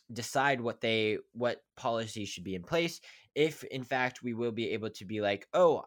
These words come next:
everyone who's vaccinated can come into a show without a mask," or, um, they'll keep the same policies, or, uh, maybe they'll just say mask and no vaccine. I don't know. Uh, but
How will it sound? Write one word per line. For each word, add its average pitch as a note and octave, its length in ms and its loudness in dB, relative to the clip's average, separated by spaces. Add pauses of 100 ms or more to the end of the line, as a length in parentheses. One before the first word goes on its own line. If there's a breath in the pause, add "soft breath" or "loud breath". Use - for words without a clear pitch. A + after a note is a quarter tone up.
(100)
everyone C3 420 2
who's B2 200 -4
vaccinated A2+ 600 0
can G#2+ 100 -12
come G#2+ 200 -6
into G#2 220 -4
a G2 40 -6
show D3+ 260 4
without C#3 480 2
a C#3+ 60 0
mask," D#3 480 2 (320 loud breath)
or, B2 680 4
um, G#2+ 640 0 (460)
they'll A2 420 0
keep - 280 -6
the A2 80 -8
same A2 280 -4
policies, D3 920 2
or, A2 640 0
uh, G2+ 320 0
maybe A2+ 280 -2
they'll G2+ 180 -2
just G2+ 240 -10
say G2+ 180 0
mask A#2+ 560 -6
and G2 120 -10
no C3 120 -2
vaccine. C#3 540 -4
I A#2+ 140 6
don't A#2+ 120 2
know. F#2 200 -2 (400 loud breath)
Uh, A#2 400 6
but D#3+ 220 6